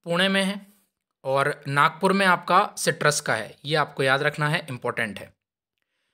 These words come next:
इसके बाद अब हम बात करें question of the day के बारे में, जिसको जवाब आपको कमेंट सेक्शन में बताना है। न-,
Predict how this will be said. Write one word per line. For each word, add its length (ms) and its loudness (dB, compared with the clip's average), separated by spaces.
इसके 160 -6
बाद 260 4
अब 100 4
हम 120 4
बात 220 0
करें 300 -2
question 280 0
of 120 -2
the 120 -2
day 160 -2
के 140 -2
बारे 220 -2
में, 200 -12
जिसको 280 -6
जवाब 460 -2
आपको 260 -8
कमेंट 340 -4
सेक्शन 280 -4
में 120 -2
बताना 360 -2
है। 100 -2
न-, 220 -4